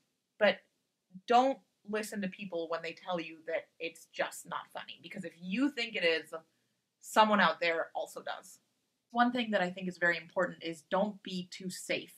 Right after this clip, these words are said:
when you're doing humor. We live in an age of political correctness,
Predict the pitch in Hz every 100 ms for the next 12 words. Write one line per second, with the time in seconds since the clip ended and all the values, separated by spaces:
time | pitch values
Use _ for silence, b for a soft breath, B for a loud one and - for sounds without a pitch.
0 | - - 180 160 160 160 156 170 170 -
1 | - - _ _ _ _ _ 185 214 208
2 | 214 233 214 190 190 185 - 185 190 190
3 | 185 170 156 - 202 208 -